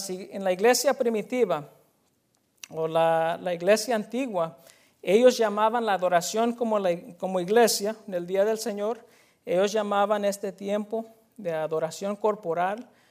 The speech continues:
lo, lo llamaban litu-, liturgia, la liturgia. Eh, it was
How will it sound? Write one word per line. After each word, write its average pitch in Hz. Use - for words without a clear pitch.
lo, 160
lo 160
llamaban 180
litu-, 165
liturgia, 156
la 143
liturgia. 151
Eh, 156
it -
was 160